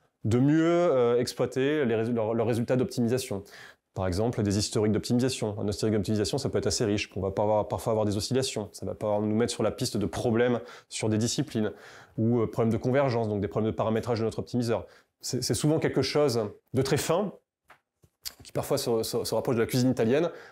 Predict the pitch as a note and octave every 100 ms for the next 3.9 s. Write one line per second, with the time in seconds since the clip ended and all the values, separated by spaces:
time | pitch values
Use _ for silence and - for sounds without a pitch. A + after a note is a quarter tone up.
0 | - G#2+ A2+ G#2 D3 D#3+ C#3+ A#2+ D3 D3
1 | A#2 A2+ A2+ A2+ C3+ A2 A2+ A2 - C#3
2 | C3+ - - _ - G#2 A#2+ A#2 A#2 C3+
3 | - B2 - C#3+ C#3 A2 - G#2